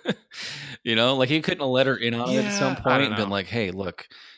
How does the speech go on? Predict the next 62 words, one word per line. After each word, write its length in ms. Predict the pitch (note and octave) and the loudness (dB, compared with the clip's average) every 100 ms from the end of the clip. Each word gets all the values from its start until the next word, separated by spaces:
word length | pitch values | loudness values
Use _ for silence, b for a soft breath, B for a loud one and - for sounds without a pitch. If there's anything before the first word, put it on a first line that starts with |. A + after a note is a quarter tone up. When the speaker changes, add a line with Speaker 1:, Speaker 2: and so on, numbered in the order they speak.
| B | B
Speaker 1:
this 220 | G#2+ A2 - | -6 -4 -4
kid 320 | - B2 A2 | 0 2 2
is 200 | G#2 F2+ | 0 -2
not 360 | G2 G2 G2+ - | -2 -2 -4 -6
the, 240 | G2+ F#2+ F#2 | -4 -4 -4
the 100 | G2 | -8
product 440 | - G#2 G#2 G2 | 0 2 2 0
Speaker 2:
<laughs> 80 | F#2 | -6
Speaker 1:
of 40 | |
my 200 | F#2+ F2+ | -6 -6
f-, 160 | E2+ - | -8 -10
uh, 120 | - E2+ | -12 -10
you 80 | F#2+ | -10
know, 120 | - | -10
philandering. 640 | - F2+ G2 A2 F#2 E2+ | -6 -2 0 0 -2 -6
This 140 | F2 - | -4 -6
kid 240 | - G#2 | -2 -2
is 120 | F#2 | -2
the 80 | F#2+ | -6
product 380 | - F#2 F#2 F2 | -4 -2 -2 -4
of 60 | |
maybe 420 | F#2+ F#2 F2+ E2+ - | -6 -6 -6 -12 -18
e-, 100 | - _ _ _ - | -20 _ _ _ -10
Speaker 2:
He's 140 | F#3+ | -2
a 60 | C4+ | 0
Speaker 1:
even 20 | |
Speaker 2:
Stark. 400 | C4+ A#3+ C4 B3 | 2 4 4 4
He 80 | F#3 | 2
Speaker 1:
more 0 | |
Speaker 2:
knows 260 | G#3 A3 | 2 2
Speaker 1:
honor." 160 | A3 C3+ | 2 2
<laughs> 40 | - | 2
Speaker 2:
nothing. 260 | D3 G#2 | -4 -4
Speaker 1:
Yeah, 140 | G#2 F#3 | 0 0
Speaker 2:
He's, 60 | |
come 140 | - G#3 | 2 -2
Speaker 1:
he's, 40 | |
Speaker 2:
on. 80 | F3 - B B B B A#2+ - | -2 -4 B B B B -12 0
Speaker 1:
well, 160 | A#2+ | 2
it's 120 | A#2 - | 2 0
like, 120 | B2 _ _ _ - B2 | -6 _ _ _ -6 0
Speaker 2:
They're 100 | G#3 | 6
Speaker 1:
what, 160 | E3 | 6
Speaker 2:
fucking 180 | - B3+ | 6 2
Speaker 1:
wh-, 60 | D3 | 4
Speaker 2:
dumb. 180 | G#3+ | 6
Speaker 1:
what 160 | A#3 G3 | 6 6
could 120 | G#3+ | 8
Speaker 2:
All 0 | |
Speaker 1:
I 80 | F#3 | 6
Speaker 2:
the 80 | E3 | 8
Speaker 1:
get 80 | D3 | 6
away 260 | B2+ B2+ | 8 6
Speaker 2:
Starks 60 | C3 | 6
are 60 | |
Speaker 1:
with 100 | A#2 | 4
Speaker 2:
dumb. 280 | C#3 E3+ F#2 | 4 0 0
Speaker 1:
better 520 | C3 A2+ G2+ F2+ E2+ - b b - | 2 4 4 0 -2 -8 b b -14
than 380 | G2+ G#2 G2 F#2 | -2 0 2 -2
being, 640 | F2+ G#2+ G#2 G2+ G2 F#2+ F#2 | -2 0 0 0 0 -4 -6
you 100 | - | -4
know, 200 | F#2 E2+ | -4 -4